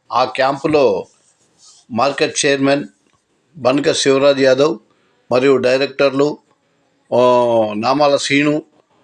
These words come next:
తర్వాత ఇంకా రాజకీయ నాయకులు దూడల సిద్ధయ్య గారు,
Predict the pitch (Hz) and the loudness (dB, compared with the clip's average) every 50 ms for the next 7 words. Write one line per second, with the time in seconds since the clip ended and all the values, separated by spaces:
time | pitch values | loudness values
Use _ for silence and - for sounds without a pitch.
0 | _ _ _ _ _ _ _ - 113 120 135 143 143 139 - 135 127 127 135 135 | _ _ _ _ _ _ _ -2 0 2 4 4 2 2 0 0 0 0 -2 0
1 | 151 156 143 120 101 - - _ - - 135 143 147 139 139 143 135 127 127 127 | 0 0 0 0 -2 -6 -10 _ -6 -2 -2 -2 -2 -2 -4 -4 -2 0 0 2
2 | 127 131 127 - 135 135 147 147 139 135 - _ _ _ _ - 113 131 139 135 | 0 0 0 -2 -2 0 0 0 -2 -4 -8 _ _ _ _ -2 0 2 2 2
3 | 135 127 117 - 120 117 120 131 131 131 127 127 131 127 127 127 | 2 0 0 -2 -4 -2 0 2 2 4 4 4 2 2 0 -2